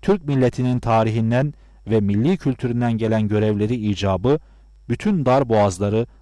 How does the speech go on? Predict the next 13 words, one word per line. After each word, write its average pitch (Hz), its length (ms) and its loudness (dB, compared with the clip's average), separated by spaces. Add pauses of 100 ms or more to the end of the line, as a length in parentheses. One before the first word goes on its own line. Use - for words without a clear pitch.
(120)
aşacağına 113 720 0 (300)
ve 104 80 -2
yeryüzündeki 123 880 -2
ileri 113 320 0
milletler 117 500 0
seviyesine 107 540 -4
ulaşacağına, 101 800 -2 (480)
büyük, 123 420 -2
müreffeh 113 580 0 (360)
ve 107 100 -2
kudretli 117 580 -4
Türkiye'nin 120 540 -4
kurulacağına 107 760 0